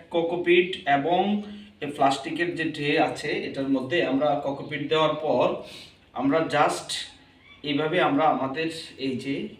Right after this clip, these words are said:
যে অঙ্কুরোদ্গম বীজ হয়েছে, সেটা আমরা এইভাবে লাগিয়ে দিব। লাগিয়ে দিলে খুব সুন্দরভাবে চারা উঠে যাবে এবং এই চারাগুলো অত্যন্ত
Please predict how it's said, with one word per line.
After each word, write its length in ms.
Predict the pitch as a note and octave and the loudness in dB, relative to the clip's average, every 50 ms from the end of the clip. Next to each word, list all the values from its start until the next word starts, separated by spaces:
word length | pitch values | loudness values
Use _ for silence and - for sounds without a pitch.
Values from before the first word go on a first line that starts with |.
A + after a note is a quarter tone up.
| - - | -20 -14
যে 140 | A#2+ C3 C#3+ | -8 -4 -2
অঙ্কুরোদ্গম 680 | C#3+ C#3+ C#3+ D#3+ D#3 D3 D3 D3 D3 D3 D3 C#3+ C#3+ C3 | 0 0 0 -2 -4 -4 -4 -4 -4 -4 -4 -2 -2 -2
বীজ 480 | - - C3 C3 C3+ C3+ B2 A#2+ A#2+ | -2 -4 -2 0 0 0 0 -2 -4
হয়েছে, 400 | B2 A#2+ C3 C3+ - - D#3 D3+ | -2 -2 -2 -2 -4 -6 -6 -6
সেটা 280 | D3+ D3+ - A#2 A#2 C3+ | -6 -8 -8 -6 -6 -4
আমরা 160 | B2 B2 B2+ | -4 -2 -2
এইভাবে 260 | A#2 A#2 B2 B2 B2 | -2 -2 -2 -2 0
লাগিয়ে 340 | B2 B2 B2 B2 C3+ C#3 C3+ | 0 0 0 2 2 2 2
দিব। 280 | A#2+ - - D#3 - - - - - - - - - - _ _ - | 2 0 -4 -6 -6 -6 -10 -14 -20 -20 -20 -20 -20 -20 _ _ -6
লাগিয়ে 400 | B2 B2+ C3 C#3 C#3+ D#3+ E3 E3 | 0 0 2 2 2 2 2 2
দিলে 440 | E3+ F3+ F3+ - - - - - - - - - _ | 4 4 2 2 2 0 -2 -4 -8 -12 -18 -20 _
খুব 180 | - - E3 D#3+ | -12 -10 -10 -10
সুন্দরভাবে 680 | - - E3 D#3 D3+ D#3+ D#3+ D#3 D#3+ D#3+ D#3+ E3+ E3+ - | -8 -8 -6 -4 -2 -2 -2 0 0 0 0 0 -2 -2
চারা 420 | - D3+ C#3 C#3 C#3 C#3 C3+ - - - - - - _ _ _ _ _ _ _ _ _ A#2+ A#2+ C#3 C#3 D#3+ | -2 -2 0 2 2 0 0 -2 -6 -12 -20 -20 -20 _ _ _ _ _ _ _ _ _ -18 -16 -14 -10 -8
উঠে 200 | C#3+ C#3+ D3+ C#3 | -4 -2 0 2
যাবে 400 | D#3+ E3 - - - - - - - - - - - - - - - - - C3+ | 2 2 2 2 0 0 0 -4 -8 -14 -20 -20 -20 -20 -20 -20 -20 -12 -6 -4
এবং 460 | C3+ C3+ C#3+ D3+ E3 F3+ F3+ F3 - - - - - | -2 0 0 0 0 0 -2 -4 -8 -12 -16 -10 -4
এই 240 | D#3 D#3+ E3 E3 - | 2 2 4 4 2
চারাগুলো 500 | D3+ D3 D3 D3 D3 D3 D#3 D#3+ E3 F#3 | 0 0 0 0 0 0 0 0 2 2
অত্যন্ত 760 | G3 G3 - C#3 C3+ - - D#3+ D#3+ - F3 F3 F3+ - | 2 0 0 -2 -6 -4 -4 -6 -4 -2 -2 0 0 -2